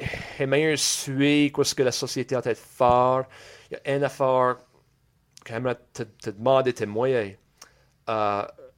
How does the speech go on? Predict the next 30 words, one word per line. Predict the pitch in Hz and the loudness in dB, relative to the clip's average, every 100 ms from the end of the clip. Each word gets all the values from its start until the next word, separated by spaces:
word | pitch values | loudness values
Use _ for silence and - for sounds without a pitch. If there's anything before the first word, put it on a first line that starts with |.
| _ _ _ _ _ _ _ _ _ _ | _ _ _ _ _ _ _ _ _ _
la | 131 120 | -8 0
préservation | 196 208 180 180 180 185 | 2 4 6 6 6 4
de | 160 | 2
la | 131 | 2
culture | - 170 143 160 | 2 -2 0 0
et | |
de | 147 | 2
la | 123 | 2
langue | 113 123 117 | 2 2 2
acadienne, | 110 123 113 117 113 110 - _ - - _ _ 117 | 0 -2 -4 -2 -2 -4 -12 _ -20 -20 _ _ -6
euh, | 110 | -2
si | - - 190 196 185 - | 0 0 -2 -2 -6 -4
on | 156 143 | 0 0
aura, | 139 131 127 127 127 - _ _ - _ _ _ _ _ _ _ - | 2 2 2 2 -2 -6 _ _ -20 _ _ _ _ _ _ _ -10
comment | 135 | -8
on | 127 | -6
peut | 123 | -6
dire | 113 117 | -6 -8
ça, | - - | -6 -6
si | - 175 | -4 0
on | 160 139 | 2 4
aura | 135 135 135 131 - _ _ _ _ 135 | 4 4 2 0 -8 _ _ _ _ -8
des | 123 117 | -6 -2
signs, | - 127 123 120 120 117 _ _ _ _ _ - | 0 2 2 2 -2 -6 _ _ _ _ _ -8
stop, | - - 135 131 - | -4 2 4 2 0
arrêt | 123 123 123 123 127 | 0 2 2 0 -2
et, | 127 120 113 | -6 -6 -8
et | |
tout | 127 123 | -10 -10
ça, | - 123 117 113 | -6 -2 0 -2